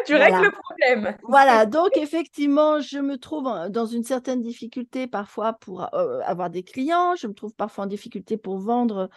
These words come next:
Speaker 2: mes toiles, parce que je suis aussi artiste, tu le sais. <laughs> Donc,
Speaker 1: <laughs>
Speaker 2: euh, donc je, je, je, j'ai observé un peu mon environnement. Alors, euh, j'ai compris qu'effectivement, toute ma partie professionnelle, donc,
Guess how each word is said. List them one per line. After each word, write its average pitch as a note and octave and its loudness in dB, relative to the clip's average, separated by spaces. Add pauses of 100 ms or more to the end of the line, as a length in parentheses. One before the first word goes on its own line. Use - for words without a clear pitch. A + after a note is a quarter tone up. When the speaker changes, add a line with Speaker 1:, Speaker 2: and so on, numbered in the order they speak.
(220)
Speaker 2:
mes G#3 -2
toiles, D#4+ 0 (240)
parce - -20
que F#3+ -10
je - -14
suis F#3+ -8
aussi F3+ -8
artiste, - -8 (340)
tu - -18
le - -20
sais. E4+ -6 (180)
<laughs> - -4
Donc, C#4 2
Speaker 1:
<laughs> - -
Speaker 2:
euh, A#3+ 6 (340)
donc E4 -2
je, A#3 0
je, G3+ 0
je, C3+ -10
j'ai F3+ -8
observé A#3+ 0
un A3+ 0
peu A#3 -2
mon G3+ -2
environnement. F3+ -2 (100)
Alors, E3+ -4
euh, E3 -4 (600)
j'ai G3 -2
compris F3+ -4 (160)
qu'effectivement, A3+ -4 (160)
toute B4 4
ma D4 4
partie C#4 -2
professionnelle, C#4+ -2 (120)
donc, D4 0